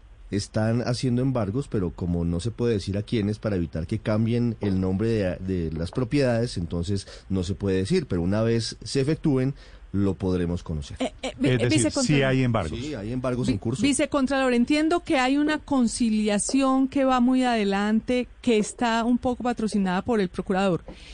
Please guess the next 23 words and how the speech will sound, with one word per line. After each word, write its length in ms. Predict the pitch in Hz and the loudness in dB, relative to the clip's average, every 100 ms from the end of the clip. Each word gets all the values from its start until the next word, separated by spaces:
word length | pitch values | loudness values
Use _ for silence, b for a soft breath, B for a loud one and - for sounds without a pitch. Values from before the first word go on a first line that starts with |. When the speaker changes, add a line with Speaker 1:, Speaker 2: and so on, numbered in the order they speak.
| B | B
Speaker 2:
y 140 | - 254 | 0 0
que 240 | - 277 | 2 2
tienen 320 | 277 262 285 | 4 4 4
una 220 | 302 294 | 4 2
reunión 380 | 294 262 226 220 | 2 4 4 2
clave 600 | 214 277 254 233 226 254 - | 0 2 2 4 2 -2 -4
el 240 | 226 220 190 | 0 2 2
veinte 400 | 214 214 208 254 | 4 2 2 2
o 80 | |
el 60 | 220 | 2
veintiuno 460 | 185 185 208 196 220 | 2 2 2 2 2
de 180 | 214 | 2
diciembre. 580 | 196 190 294 240 156 151 - B B B | 0 0 2 2 2 -2 -6 B B B
Si 280 | - 269 277 | -2 2 4
ese 320 | 269 277 320 | 4 2 4
día 240 | 311 269 269 | 4 4 4
se 140 | 269 | 4
llegara 500 | 220 190 208 208 240 | 4 4 2 2 2
a 40 | |
definir 440 | 247 233 220 196 190 | 2 2 2 2 4
en 120 | 220 | 2
la 80 | 240 | 2
conciliación 760 | 226 190 190 175 - 202 202 | 0 0 2 0 2 2 2